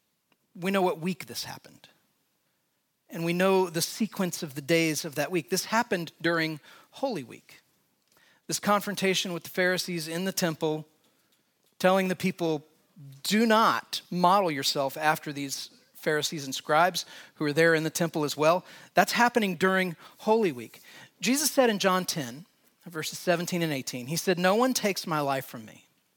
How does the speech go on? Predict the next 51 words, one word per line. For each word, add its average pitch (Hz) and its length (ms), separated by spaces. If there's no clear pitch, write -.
I 143 80
lay 175 260
it 226 120
down 233 420
of 156 140
my 170 120
own 185 160
accord, 214 460
and 190 180
I 170 120
alone 175 400
have 202 160
the 170 100
authority 180 400
to 156 80
lay 160 180
it 170 120
down 202 340
and 160 120
the 156 80
authority 170 400
to 160 100
take 170 240
it 165 80
up 147 140
again." 117 340
That's - 160
either 202 160
true 240 320
or 240 140
it's 180 180
not. 131 380
And 175 140
when 175 120
we 180 100
look 214 160
at 247 60
this 254 180
passage, 160 680
we 165 120
see 190 200
that 165 120
Jesus 208 380
is 180 120
actually 170 400
in 151 60
the 143 80
process 147 560
of 120 160
doing 110 300
that. - 200